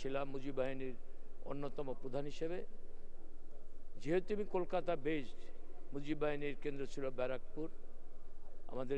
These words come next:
এই শেখ সেলিম সাহেব মাননীয় সংসদ সদস্য, তিনিও ছিলেন। আমাদের এখানে জনাব আমির হোসেন আমু সাহেব, আমরা একসাথে ছিলাম। মোজাম্মেল হোসেন সাহেবের সাথে, ডাক্তার মোজাম্মেল সাহেবের সাথে আমাদের দেখা হতো এবং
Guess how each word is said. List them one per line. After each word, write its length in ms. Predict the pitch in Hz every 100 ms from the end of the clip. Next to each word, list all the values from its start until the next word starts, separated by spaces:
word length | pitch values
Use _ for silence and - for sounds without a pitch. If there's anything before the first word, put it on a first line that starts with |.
| 135
এই 60 | -
শেখ 140 | 147 127 -
সেলিম 240 | 131 135 131
সাহেব 180 | 135 123
মাননীয় 320 | 127 123 127 120
সংসদ 280 | 120 - 131 -
সদস্য, 300 | 120 120 120 120 -
তিনিও 260 | 117 127 123
ছিলেন। 240 | 113 113 - - - - - - - - - - -
আমাদের 220 | 123 127 135
এখানে 200 | 131 127 123
জনাব 220 | 127 120 - - - - - - -
আমির 160 | 147 147
হোসেন 220 | - 151 135
আমু 140 | 143 -
সাহেব, 240 | 131 127 - - - - - - -
আমরা 160 | 131 135
একসাথে 360 | 127 143 127 113 -
ছিলাম। 240 | 131 143 - - - - - -
মোজাম্মেল 420 | 156 165 202 202 214
হোসেন 220 | - 196 -
সাহেবের 320 | 170 151 147 -
সাথে, 260 | 135 147 170 - - - - -
ডাক্তার 260 | 156 - 165 156
মোজাম্মেল 360 | 156 190 202 -
সাহেবের 260 | 175 156 -
সাথে 160 | 135 135 127
আমাদের 280 | 127 165 - - - - 113
দেখা 180 | 127 117 101
হতো 220 | - - - - - - - - - - - 135
এবং 200 | 160